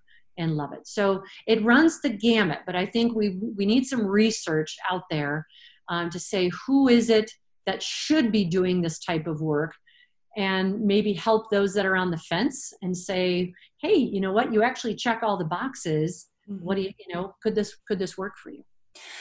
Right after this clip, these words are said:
Speaker 2: Yeah. Um, you know, as I've learned more about the veterinary industry, I've learned, you know, there's just so many different avenues for vets. Um, and, you know,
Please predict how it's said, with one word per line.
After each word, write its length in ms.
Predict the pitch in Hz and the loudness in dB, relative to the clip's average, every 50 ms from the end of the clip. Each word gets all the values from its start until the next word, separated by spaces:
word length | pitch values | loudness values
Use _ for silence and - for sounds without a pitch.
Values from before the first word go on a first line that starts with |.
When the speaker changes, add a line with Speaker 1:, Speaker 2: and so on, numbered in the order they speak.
| - - - - | -16 -10 0 4
Speaker 2:
Yeah. 420 | 302 302 277 233 214 - 240 254 | 6 8 8 8 8 6 6 6
Um, 260 | 240 233 220 220 - - | 4 4 2 0 -2 0
you 60 | 262 | 2
know, 120 | 247 233 - | 2 4 4
as 160 | - - 285 302 | 6 6 8 8
I've 160 | 302 254 220 | 8 8 8
learned 240 | 226 220 226 226 214 | 6 6 6 6 6
more 160 | 202 196 196 | 6 6 6
about 260 | 196 190 175 175 170 | 6 6 4 4 2
the 80 | 170 170 | -2 -2
veterinary 580 | 185 170 - - 175 175 170 165 170 180 - - _ _ _ - - - - - _ _ _ _ - | -2 -2 -2 -2 -2 -2 0 0 -2 -2 -6 -10 _ _ _ -20 -20 -20 -20 -20 _ _ _ _ -6
industry, 580 | - 190 175 175 175 - - 165 165 165 156 147 | -4 -2 -2 -2 -2 -4 -4 -4 -2 -2 -2 -2
I've 180 | - - 180 | -2 -2 -2
learned, 180 | 190 196 196 190 | -2 -2 -2 -2
you 80 | 196 185 | -4 -4
know, 100 | 185 180 | -2 -2
there's 180 | 190 202 208 | 0 0 0
just 260 | 220 247 240 - - | 0 0 0 0 0
so 120 | - 214 202 | 0 2 2
many 160 | 208 196 196 | 2 2 2
different 280 | 190 196 196 160 - - | 2 2 0 -2 -4 -4
avenues 840 | 151 160 165 180 202 240 254 277 330 370 349 339 - - - - - - | -4 -4 -4 -2 -2 -2 0 0 0 0 -2 -4 -10 -14 -14 -14 -6 -2
for 160 | 339 339 339 | 0 0 2
vets. 540 | 359 359 381 381 392 - - - - - - - - - - - - - - _ - | 2 2 2 2 -2 -6 -12 -14 -14 -14 -16 -16 -18 -20 -20 -20 -20 -20 -20 _ 0
Um, 380 | - 214 214 220 208 208 214 - - | 4 6 6 6 6 6 4 2 2
and, 100 | - 247 | 4 6
you 80 | 254 254 | 6 6
know, 240 | 254 240 196 185 | 4 4 0 -2